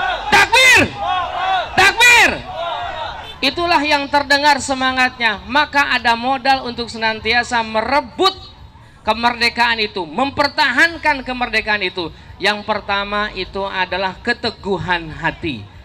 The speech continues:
Bahasa kerennya kalau Bang Pendik bilang namanya itu adalah istiqomah.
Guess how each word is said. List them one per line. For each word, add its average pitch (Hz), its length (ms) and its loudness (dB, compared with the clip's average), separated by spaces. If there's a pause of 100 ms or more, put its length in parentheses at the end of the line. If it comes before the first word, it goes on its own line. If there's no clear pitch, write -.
(240)
Bahasa 208 480 0
kerennya 226 560 0
kalau 277 240 0
Bang 302 240 -2
Pendik 202 380 -2
bilang 208 320 0
namanya 196 400 -2
itu 180 180 -6
adalah 175 600 -2
istiqomah. 160 760 -4